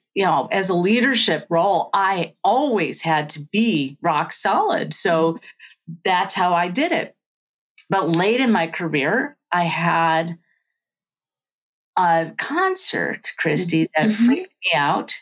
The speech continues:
Speaker 2: Hmm.
Speaker 1: because I could not get into the music that day.
Speaker 2: Hmm.
Speaker 1: And what the audience received from me
Speaker 2: Hmm.
Speaker 1: was embarrassing.
Speaker 2: Hmm.
Speaker 1: It, it, it took me right back,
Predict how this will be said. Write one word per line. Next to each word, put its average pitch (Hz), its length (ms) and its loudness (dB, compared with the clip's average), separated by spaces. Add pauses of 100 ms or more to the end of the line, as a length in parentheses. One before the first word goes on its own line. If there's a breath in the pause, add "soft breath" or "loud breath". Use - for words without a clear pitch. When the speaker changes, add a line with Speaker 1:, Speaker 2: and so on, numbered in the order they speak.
(160)
Speaker 2:
Hmm. 427 200 2
Speaker 1:
because 165 300 0 (300)
I 160 160 0
could 202 300 -2
not 196 280 0
get 170 180 -2
into 147 280 -2
the 180 100 -2
music 220 480 0
that 151 200 -2
day. 269 300 4
Speaker 2:
Hmm. 226 400 -6 (2750 loud breath)
Speaker 1:
And 165 640 2
what 185 300 -2
the 208 140 2
audience 202 520 0
received 196 580 0
from 226 180 0
me 320 480 2
Speaker 2:
Hmm. 226 100 2 (840)
Speaker 1:
was 196 180 2
embarrassing. 240 840 0 (100)
Speaker 2:
Hmm. 196 360 0 (1000)
Speaker 1:
It, - 220 -6
it, 180 320 0
it 175 260 -2
took 220 240 -2
me 214 200 4
right 180 520 2
back, 185 440 0